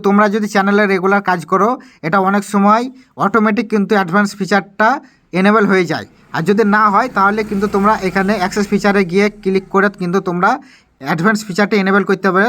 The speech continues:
তোমাদ-, তোমাদের শুধু একটা সেলফি নেবে, সেলফি নেওয়ার পর কিন্তু এই অ্যাডভান্স ফিচারটি এনেবল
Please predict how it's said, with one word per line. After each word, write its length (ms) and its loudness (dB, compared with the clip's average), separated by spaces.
তোমাদ-, 260 -2
তোমাদের 460 2
শুধু 240 -4
একটা 140 -4
সেলফি 380 0
নেবে, 180 2
সেলফি 380 -2
নেওয়ার 240 2
পর 160 0
কিন্তু 200 -4
এই 60 -2
অ্যাডভান্স 380 -2
ফিচারটি 320 -2
এনেবল 220 -2